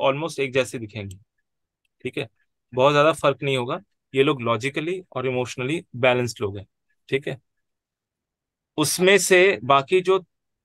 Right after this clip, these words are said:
थर्टी प्रतिशत, तीस प्रतिशत लोग जो हैं वो उनके ऊपर में, अ, सॉरी, तीस प्रतिशत में भी जो बीस होंगे, मतलब कि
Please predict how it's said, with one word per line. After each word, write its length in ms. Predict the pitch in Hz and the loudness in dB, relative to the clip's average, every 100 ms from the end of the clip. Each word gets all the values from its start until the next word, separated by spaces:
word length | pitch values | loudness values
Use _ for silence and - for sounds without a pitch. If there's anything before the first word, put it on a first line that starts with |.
| _ | _
थर्टी 260 | 156 147 202 | -8 -4 -2
प्रतिशत, 520 | 185 170 175 170 139 _ - | -2 -2 -4 -4 -8 _ -8
तीस 200 | 190 180 | -6 -6
प्रतिशत 460 | 165 180 170 175 | -6 -6 -6 -6
लोग 200 | 151 147 | -4 -4
जो 120 | 139 135 | -4 -2
हैं 240 | 151 202 120 | 0 -2 -4
वो 420 | 123 143 190 - - _ _ _ - _ _ _ | 0 4 4 2 -6 _ _ _ -20 _ _ _
उनके 340 | 143 160 156 185 | -4 -2 2 2
ऊपर 420 | - 151 147 180 | 2 -4 2 2
में, 380 | 170 170 180 190 | 2 -2 -2 -4
अ, 40 | - _ - 131 127 | -8 _ -6 -4 -4
सॉरी, 240 | 135 127 | -4 -6
तीस 220 | 120 160 | -6 -8
प्रतिशत 440 | - 151 175 190 185 | -6 -6 -2 -2 -2
में 140 | 160 | -4
भी 120 | 156 180 | -2 -2
जो 300 | 147 165 190 _ _ _ _ _ _ _ _ _ _ _ _ _ _ _ _ _ _ | 0 0 -2 _ _ _ _ _ _ _ _ _ _ _ _ _ _ _ _ _ _
बीस 340 | 131 113 185 175 | -4 0 0 0
होंगे, 260 | 151 120 | 0 0
मतलब 320 | 104 127 151 147 | -2 -2 -2 -2
कि 340 | 170 170 - | -2 -2 -4